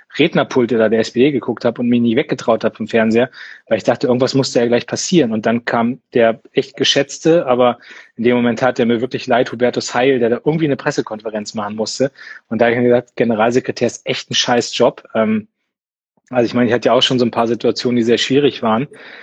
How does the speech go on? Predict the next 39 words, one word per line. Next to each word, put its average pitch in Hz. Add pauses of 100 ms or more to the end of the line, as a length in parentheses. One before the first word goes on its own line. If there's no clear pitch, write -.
(300)
Ähm, 123
aber 127
eigentlich 151
drei 147
Beispiele 143
dafür, 123
wie 123
man 123
klassisch 135
reingestolpert 120
ist -
in 117
so 107
eine 107
Kanzlerkandidatur 110
und 120
wo 131
ich 120
dann 127
noch 151
das -
Gefühl 160
habe, 117
und 120
das 123
ist -
meine 120
feste -
Überzeugung, 127 (400)
du 113
kannst 135
das -
im 123
Laufe 120
der 123
Kandidatur 131
überhaupt 151
nicht 139
mehr 127